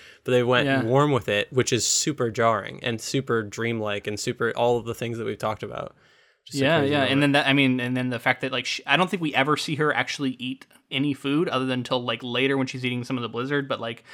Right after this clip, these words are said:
Speaker 2: she doesn't eat any of that food. And then even when the dessert comes out, I don't know if you noticed, she was, like, always
Speaker 1: She does pound
Speaker 2: she
Speaker 1: wine.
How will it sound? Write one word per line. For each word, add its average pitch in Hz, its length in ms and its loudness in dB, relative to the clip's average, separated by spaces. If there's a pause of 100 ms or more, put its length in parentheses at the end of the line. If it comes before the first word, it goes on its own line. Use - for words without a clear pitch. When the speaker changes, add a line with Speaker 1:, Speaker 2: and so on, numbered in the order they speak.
(220)
Speaker 2:
she 156 100 0
doesn't 160 140 4
eat 151 180 0
any 139 220 4
of 135 80 0
that 135 200 2
food. 143 280 4
And 135 80 4
then 127 120 2
even 151 260 0
when 151 100 4
the 127 40 4
dessert 127 360 0
comes 151 180 0
out, 160 180 8
I 135 60 4
don't 143 80 2
know 139 80 -2
if 123 40 -4
you 127 60 -2
noticed, 123 220 0
she 151 60 4
was, 135 100 2
like, 139 140 0
always 143 240 10
Speaker 1:
She - 20 10
does 151 120 6
pound 123 360 0
Speaker 2:
she 165 100 2 (160)
Speaker 1:
wine. 107 540 -4